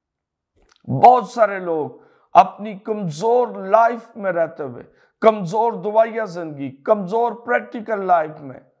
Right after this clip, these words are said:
वो मुतमिन है। और मुकाशफा की किताब में लुदिकिया की कलीसिया को खुदावंद यीशु ने कहा,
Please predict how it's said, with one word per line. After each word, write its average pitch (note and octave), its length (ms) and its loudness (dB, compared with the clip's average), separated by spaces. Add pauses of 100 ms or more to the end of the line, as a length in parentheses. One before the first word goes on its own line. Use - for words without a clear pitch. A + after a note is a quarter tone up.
(580)
वो F3+ 460 0
मुतमिन F3 580 -4
है। - 380 -18 (1700)
और D#3+ 260 6
मुकाशफा D#3+ 560 -6
की E3+ 180 -10
किताब D#3+ 500 0
में C#3 360 -14 (220)
लुदिकिया E3+ 640 -2
की F3 200 -12
कलीसिया G3 640 -4
को E3 180 -8
खुदावंद D3+ 460 -4
यीशु D3 260 -10
ने C#3 140 -10
कहा, B2+ 280 -2